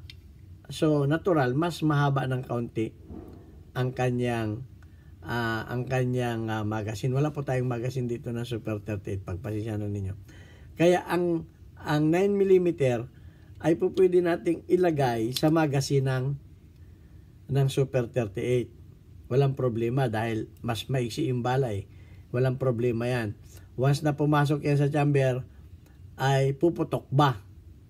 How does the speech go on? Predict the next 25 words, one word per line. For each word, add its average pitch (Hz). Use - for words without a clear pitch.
Ang 147
tanong 156
ay, 139
puputok 165
ba 165
itong, 156
ang 156
tanong 170
dyan 151
ay, 143
puputok 165
ba 151
ang 147
Super 143
thirty-eight, 131
ang, 156
ang 165
nine 160
millimeter 147
sa 147
chamber 143
ng, 143
ah, 127
sa 143
cha-, 156